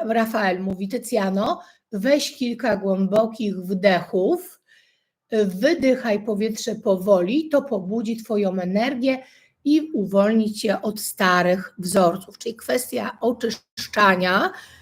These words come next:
ciąg dalszy, ale również oddychania, dotlenienia. I karta dla T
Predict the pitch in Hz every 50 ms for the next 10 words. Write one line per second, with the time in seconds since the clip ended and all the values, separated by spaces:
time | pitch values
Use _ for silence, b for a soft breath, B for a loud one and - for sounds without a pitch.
0 | B - - - 233 226 226 226 208 202 190 196 202 196 - 285 311 - - -
1 | - 226 262 277 294 269 247 233 208 226 220 226 226 - 226 226 - 254 220 190
2 | 196 175 196 202 - - 214 220 220 214 202 202 196 B B B B _ _ 208
3 | - 196 196 185 185 - - 196 180 190 196 185 170 165 - - - b b b
4 | b b b b _ - 262 254 - - 330 330 349 339 339 - - 254 226 190
5 | 196 220 214 208 190 196 196 - - 196 190 185 180 180 202 240 320